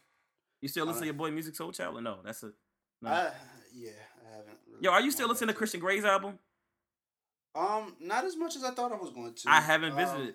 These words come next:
Speaker 1: since
Speaker 2: I actually, I listened to it yesterday. It sounds good. It just, it hasn't really grabbed me like School of Roses did.
Speaker 1: Yeah, yeah.
Speaker 2: And I don't know. I don't know. Maybe I just, uh, maybe, I don't know. Maybe,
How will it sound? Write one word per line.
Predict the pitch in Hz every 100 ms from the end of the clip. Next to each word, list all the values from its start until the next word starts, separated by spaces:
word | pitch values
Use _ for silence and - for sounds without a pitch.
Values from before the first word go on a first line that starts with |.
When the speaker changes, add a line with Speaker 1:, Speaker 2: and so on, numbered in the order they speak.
| -
Speaker 1:
since | 151 139 143
Speaker 2:
I | 156 180
actually, | 214 220 214 165
I | 165
listened | 196 202 185
to | 214
it | 202
yesterday. | 160 147 147 139 143 143 _ _ _ _ _ -
It |
sounds | - 175 254 -
good. | 123 160 175 143 -
It | 131
just, | 123 143 143 - -
it | 127 123
hasn't | 147 151 139 139 - _
really | 127 143 135 127 120 _ _ _
grabbed | 113 123 135 123 127
me | 123
like | 117 117
School | - 123 110
of |
Roses | 117 120 104 98
did. | 110 98 - _ _ _ _ _ _ -
Speaker 1:
Yeah, | 113 117 104
yeah. | 95 98 95
Speaker 2:
And | 127
I | 127
don't | 127 120
know. | 117 113 117 _ 123
I |
don't | 127 117
know. | 104 _ _ _ -
Maybe | 123 120
I | 113
just, | 117 113 _ _ _ -
uh, | 107 110
maybe, | 113 117 127
I | 131
don't | 113
know. | 107 110
Maybe, | 117 123 127